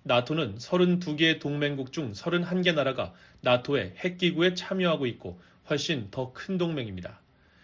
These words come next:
우리는 나토에서 효과가 있는 것을 가져와 인도태평양 파트너인 한국, 일본, 호주에 맞게 조정했습니다.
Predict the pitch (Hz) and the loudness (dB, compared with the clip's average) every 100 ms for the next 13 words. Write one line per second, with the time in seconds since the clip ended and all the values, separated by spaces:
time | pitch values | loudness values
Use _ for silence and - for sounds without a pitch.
0 | _ _ 135 156 160 104 - 131 131 - | _ _ 0 2 2 -2 -4 2 2 4
1 | 151 143 135 107 180 175 170 175 151 123 | 2 2 0 0 0 2 4 4 4 2
2 | 156 156 151 175 180 143 143 120 87 - | -2 0 0 0 -2 -2 0 0 -2 -12
3 | _ 135 147 160 170 160 160 165 165 156 | _ -4 0 0 -2 -2 0 0 0 2
4 | 139 135 151 143 95 - - 160 135 90 | 0 0 -2 -2 -6 -6 -2 -2 -2 -8
5 | _ _ 139 294 143 92 - _ - 190 | _ _ 0 2 2 -2 -10 _ -2 0
6 | 175 180 156 113 - 135 104 - 139 135 | 4 4 4 0 0 -2 -2 -4 -4 -2
7 | 113 95 98 - 113 | -4 -8 -12 -16 -20